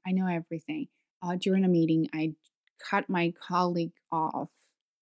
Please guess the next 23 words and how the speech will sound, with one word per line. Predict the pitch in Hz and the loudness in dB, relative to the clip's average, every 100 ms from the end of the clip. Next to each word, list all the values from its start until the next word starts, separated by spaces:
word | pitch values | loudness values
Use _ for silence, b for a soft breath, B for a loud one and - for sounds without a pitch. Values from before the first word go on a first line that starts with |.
| _ _ _ - | _ _ _ -6
and | 180 170 170 165 | 0 2 2 2
then | 165 165 165 | 4 4 4
I | 160 | 2
started | 156 175 160 156 | 0 -2 -4 -4
talking | - 160 | -8 -6
about | 156 147 | -6 -6
something | 147 147 147 | -8 -4 0
else. | 165 165 156 - - _ _ - | 2 0 -2 -6 -14 _ _ -2
And | 165 | 2
I | 165 | 4
started | 160 - 170 170 | 2 0 0 -2
acting | 165 160 170 165 | -4 -8 -6 -4
like, | 156 | -2
"Wow, | 170 185 202 | 2 6 6
yeah, | 180 196 214 | 6 6 6
listen | 185 190 196 185 | 4 2 2 -2
to | 170 | -2
me. | 175 202 - | 0 -2 2
I | 165 226 | 6 8
know | 247 | 10
everything | 208 196 196 185 | 8 2 0 2
about | 185 175 170 | 2 0 -2
technology. | 165 175 160 165 175 180 185 | -8 -4 -4 -2 -4 -4 -4